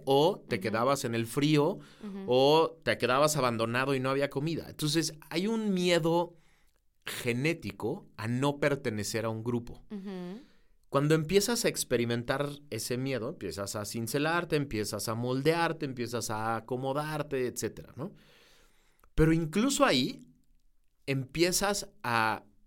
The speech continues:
Speaker 1: definir con quién sí te llevas y con quién no te llevas,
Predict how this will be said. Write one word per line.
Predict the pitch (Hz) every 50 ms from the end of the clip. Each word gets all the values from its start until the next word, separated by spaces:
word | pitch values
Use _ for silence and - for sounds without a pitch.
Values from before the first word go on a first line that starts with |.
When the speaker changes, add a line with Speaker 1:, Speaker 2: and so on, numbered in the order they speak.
| _ _ -
Speaker 1:
definir | 123 107 120 127 127 127 - 127 127 139 139 143 151 175 226 247 - - - - _ _ _ _ _ _ _ _
con | - 123 123 127 120
quién | 120 - 160 156 160
sí | 151 - - 160 151
te | 151 147 131
llevas | 123 131 131 131 127 120 - -
y | 110
con | - 107 107 107
quién | 107 - 120 117 117
no | 117 113
te | 113 113 104
llevas, | 107 110 101 - - - - - - -